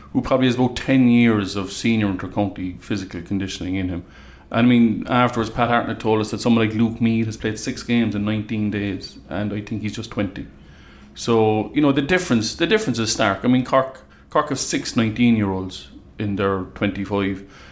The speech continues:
Some of those guys are playing all those games, but they're not even playing them in the Fitzgibbon. They're playing them as freshers, which just shows you. And I mean, the, the question would have to be asked,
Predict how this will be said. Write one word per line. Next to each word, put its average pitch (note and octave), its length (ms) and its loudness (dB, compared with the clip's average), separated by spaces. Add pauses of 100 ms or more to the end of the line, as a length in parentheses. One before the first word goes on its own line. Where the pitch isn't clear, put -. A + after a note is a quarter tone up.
(100)
Some C3+ 220 4
of B2 60 2
those C3+ 200 4
guys A2 160 0
are A2 80 2
playing A#2 320 2
all A#2 160 4
those G#2 200 2
games, G#2+ 240 -2
but - 120 -6
they're B2 100 2
not C#3 180 0
even C3+ 200 2
playing C3 280 2
them B2 100 4
in A2+ 60 0
the A2+ 80 -4
Fitzgibbon. A#2 480 0
They're G#2 100 2
playing B2 160 2
them A2+ 100 2
as G#2+ 80 -2
freshers, C#3 580 -2 (520)
which - 460 -4
just A#2 200 0
shows A2 280 2
you. A#2+ 60 2
And B2 60 6
I C3+ 40 6
mean, C#3 100 6
the, C#3 180 0
the C3 80 -8
question - 360 0
would B2+ 100 4
have E3 200 2
to A2+ 60 -4
be G#2+ 140 0
asked, G2 320 -2